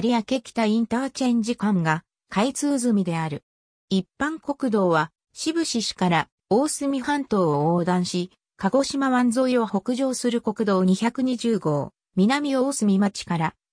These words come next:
鹿屋市を経由し、都城市へ北上する国道二百六十九号、金港町を横断し、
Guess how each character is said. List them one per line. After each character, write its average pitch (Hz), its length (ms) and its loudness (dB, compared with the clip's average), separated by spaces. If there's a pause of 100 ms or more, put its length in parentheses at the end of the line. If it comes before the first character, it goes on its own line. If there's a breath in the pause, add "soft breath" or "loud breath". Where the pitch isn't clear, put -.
鹿 208 260 2
屋 262 160 0
市 226 180 0
を 170 100 0
経 196 260 0
由 196 140 2
し、 - 280 -4 (320)
都 269 540 0
城 269 220 2
市 185 220 0
へ 160 60 0
北 160 300 -4
上 262 200 0
す 233 160 -2
る 226 100 0
国 214 300 -2
道 185 340 2
二 185 140 2
百 269 320 -2
六 254 260 -2
十 254 240 -2
九 240 280 0
号、 147 340 -2 (240)
金 311 240 -2
港 233 220 2
町 190 300 0
を 160 120 2
横 175 140 0
断 185 200 2
し、 170 300 -4